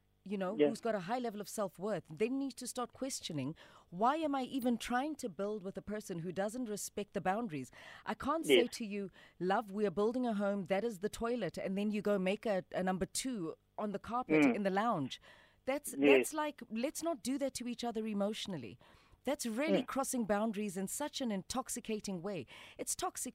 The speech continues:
Speaker 1: behavior. So we have to find
Speaker 2: Mm.
Speaker 1: healthy ways to set
Speaker 2: Perfect.
Speaker 1: boundaries so that our partners and ourselves can respect each other. Not to say make the rules, "Hey, ngeke uphume endlini. Hey, you won't do this," but to say,
Speaker 2: Mm.
Speaker 1: "I
Speaker 2: Yes,
Speaker 1: don't
Speaker 2: exactly.
Speaker 1: like it when you speak to me like this. It hurts me."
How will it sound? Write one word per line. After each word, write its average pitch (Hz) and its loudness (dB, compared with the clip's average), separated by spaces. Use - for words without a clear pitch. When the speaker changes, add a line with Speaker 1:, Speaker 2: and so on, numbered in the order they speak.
Speaker 1:
behavior. 135 -4
So - 0
we 247 2
have 277 0
to 349 -4
find 269 4
Speaker 2:
Mm. 277 8
Speaker 1:
healthy 247 0
ways 202 -4
to 202 -8
set 190 4
Speaker 2:
Perfect. - -6
Speaker 1:
boundaries 208 0
so 208 -2
that 185 -2
our 175 0
partners 185 -2
and 202 -2
ourselves 208 -2
can 196 -2
respect - -4
each 185 -6
other. 170 -6
Not 311 4
to 415 -2
say 330 -2
make 226 0
the 220 4
rules, 190 4
"Hey, 269 10
ngeke 233 10
uphume 214 2
endlini. 170 0
Hey, 240 10
you 233 4
won't 214 4
do 202 0
this," 180 0
but 233 -4
to - -4
say, 180 8
Speaker 2:
Mm. 254 2
Speaker 1:
"I 240 0
Speaker 2:
Yes, 143 10
Speaker 1:
don't 233 6
Speaker 2:
exactly. 170 8
Speaker 1:
like 220 0
it - -12
when 214 2
you 202 -2
speak - -2
to 269 -2
me 220 0
like 156 -6
this. 139 -8
It 254 -2
hurts 247 -4
me." - -10